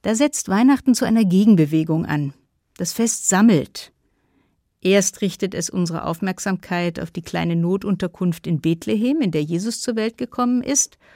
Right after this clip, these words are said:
und von da aus weiter auf die ganze Welt, in der Menschen sagen, wir sind in Christus verbunden, ganz egal wo und über alle Zeiten hinweg. Hoffentlich erleben wir uns heute so.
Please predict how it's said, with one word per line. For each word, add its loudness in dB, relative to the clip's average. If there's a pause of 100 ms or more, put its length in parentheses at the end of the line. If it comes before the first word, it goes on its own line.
(560)
und 0
von 0
da 2
aus 0
weiter 2
auf -6
die -4
ganze 2
Welt, -2
in -4
der 0
Menschen 0
sagen, 0 (400)
wir 0
sind 0
in 0
Christus -2
verbunden, 0 (400)
ganz 0
egal -2
wo 2 (500)
und -4
über -4
alle 0
Zeiten -2
hinweg. -6 (840)
Hoffentlich 0
erleben 4
wir 2
uns -4
heute -4
so. -4